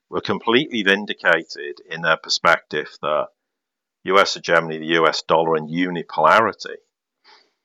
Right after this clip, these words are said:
the Western Empire, maybe for want of a better word, had kind of was n-, in its death throes. And two thousand and eight was a very clear understanding that there was serious problems, and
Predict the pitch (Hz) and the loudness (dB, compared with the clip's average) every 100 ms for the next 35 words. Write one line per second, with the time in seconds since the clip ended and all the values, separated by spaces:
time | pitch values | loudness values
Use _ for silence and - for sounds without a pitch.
0 | _ 73 80 80 - 71 78 78 - 78 | _ -2 -2 -2 -6 -2 -2 -2 -8 -4
1 | 71 73 76 78 71 - 78 76 - 80 | -4 -6 -12 -16 -20 -18 -16 -16 -18 -18
2 | 76 82 80 78 73 73 - 95 92 90 | -14 -14 -14 -12 -12 -12 -6 2 2 2
3 | - - 87 101 113 95 - 92 _ _ | -10 -10 -6 -6 -6 -8 -8 -14 _ _
4 | - 90 95 90 - 87 85 - 82 78 | -8 -4 -2 -4 0 2 2 -2 -6 -8
5 | 78 - 78 80 _ _ _ _ _ 110 | -10 -10 -10 -12 _ _ _ _ _ -4
6 | 101 117 101 95 85 85 76 78 78 80 | 4 4 4 2 2 2 2 -2 2 2
7 | 78 - 78 78 73 71 - - 76 73 | 2 -4 -2 -2 -4 -10 -12 -6 -6 -6
8 | 71 73 82 80 85 76 - - 82 76 | -10 -8 -6 -4 -6 -4 -4 -2 -4 -4
9 | 71 - - 73 71 - _ - 76 71 | -6 -8 -10 -10 -10 -20 _ -12 -10 -12